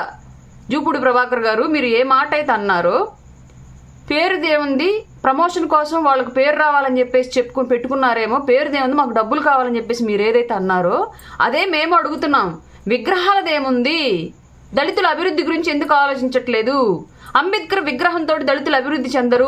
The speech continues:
అంబేద్కర్ వాదంతో దళితులు అభివృద్ధి చెందుతారనే మేము చెప్తున్నాం. ఇవాళ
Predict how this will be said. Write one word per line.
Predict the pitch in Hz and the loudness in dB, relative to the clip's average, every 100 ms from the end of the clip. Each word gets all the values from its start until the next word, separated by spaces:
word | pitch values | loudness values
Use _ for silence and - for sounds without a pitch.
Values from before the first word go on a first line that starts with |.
| 254 | 2
అంబేద్కర్ | 254 320 262 311 240 | 2 -2 0 0 2
వాదంతో | 254 302 302 285 277 | 2 0 -2 0 0
దళితులు | 262 285 247 | 0 0 0
అభివృద్ధి | 247 240 254 | 0 0 0
చెందుతారనే | 233 240 233 233 359 | 0 0 0 0 0
మేము | 302 262 | 0 0
చెప్తున్నాం. | 262 - 285 254 175 165 - - - - - - - - - - - - - - - - - - - - - - - - - - | -2 -2 0 0 -2 -8 -16 -20 -20 -20 -20 -20 -20 -20 -20 -20 -20 -20 -20 -20 -20 -20 -20 -20 -20 -20 -20 -20 -20 -20 -12 -2
ఇవాళ | 302 330 | 2 2